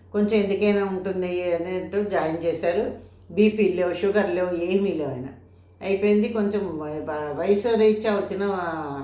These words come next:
అనారోగ్యం అది. ఓ, ఆయన డాక్టర్లు అన్నారు, "ఒక రోజు ఉండి వెళ్ళిపోతే చాలు, రెండు రోజులు చాలు" అన్నారు. సరే అని ఇతను, ఇతను ఒక బాగా ఫ్రెండ్స్ అయ్యారు.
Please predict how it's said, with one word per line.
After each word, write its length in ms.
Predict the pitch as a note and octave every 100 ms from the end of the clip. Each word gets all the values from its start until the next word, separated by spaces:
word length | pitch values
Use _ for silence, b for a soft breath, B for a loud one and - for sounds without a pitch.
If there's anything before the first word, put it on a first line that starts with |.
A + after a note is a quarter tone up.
| C3+ D3+
అనారోగ్యం 560 | F3+ E3+ D#3 C#3 D#3
అది. 400 | C#3+ F#3 B3 B B B B -
ఓ, 40 |
ఆయన 400 | G#3 F#3+ F#3+ F#3
డాక్టర్లు 480 | F3+ F#3+ F#3+ G#3+ F#3+
అన్నారు, 240 | F3+ F#3 A3
"ఒక 180 | -
రోజు 280 | F3 F3+ F#3+
ఉండి 180 | F#3 D3+
వెళ్ళిపోతే 340 | C#3+ C3+ C3
చాలు, 440 | C3+ B2+ C3+ D3 F#3
రెండు 240 | E3+ C#3
రోజులు 240 | C3+ B2+ D#3
చాలు" 320 | - B2+ B2+
అన్నారు. 240 | B2+ C3 -
సరే 120 | C3
అని 220 | - - - b b b - G#3
ఇతను, 300 | G#3+ A#3+ A#3+
ఇతను 360 | A#3 G3+ G3+ G#3
ఒక 240 | G#3 F3+
బాగా 320 | F3 F3 G3
ఫ్రెండ్స్ 380 | F#3+ E3+ D#3+ -
అయ్యారు. 340 | C3+ C3+ B2+